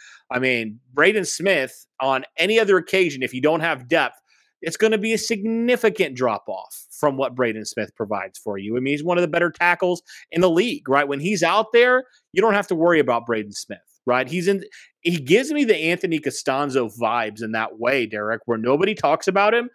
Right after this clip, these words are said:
but he's consistently fringe top, top ten, I think, every year.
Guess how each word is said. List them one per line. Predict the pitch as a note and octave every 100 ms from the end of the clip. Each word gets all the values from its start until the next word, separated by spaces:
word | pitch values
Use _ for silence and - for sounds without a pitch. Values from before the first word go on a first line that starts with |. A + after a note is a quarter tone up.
| - - _
but | D3+
he's | D#3+
consistently | - C3 - B3+ B3 F3+ D3+ C#3 C#3 - _ -
fringe | F3+ E3+ D#3 -
top, | D#3+ - _ _
top | E3 D3 -
ten, | - A2+ G#2+ _ _
I | B2+
think, | C3 A#2+ C#3+
every | C#3+ C#3+ A#2+
year. | G#2+